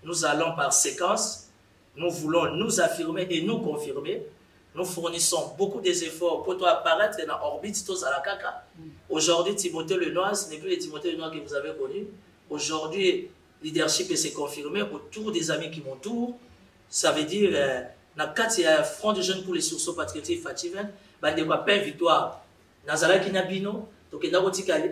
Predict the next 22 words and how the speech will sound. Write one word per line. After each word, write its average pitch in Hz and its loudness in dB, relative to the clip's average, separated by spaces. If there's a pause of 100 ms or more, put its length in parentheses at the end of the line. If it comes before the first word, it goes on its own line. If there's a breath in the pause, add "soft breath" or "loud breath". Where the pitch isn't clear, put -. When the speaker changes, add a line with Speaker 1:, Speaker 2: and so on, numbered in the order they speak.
(440)
Speaker 1:
bilongi 160 2
ya 160 6
Balibanais 160 4
ntina 190 -2
D 151 -2
G 143 -2
M. - -16 (240)
Speaker 2:
Mm. 156 -10 (480)
Speaker 1:
Est-ce 180 -2
que 180 0
D 175 4
G 185 2
M 180 0
osala 175 2
mosala? 185 0
Na 151 -4
bo 170 0
ba 143 4
problème, 135 -4
na 135 -4
tuni 151 -8
kaka. - -6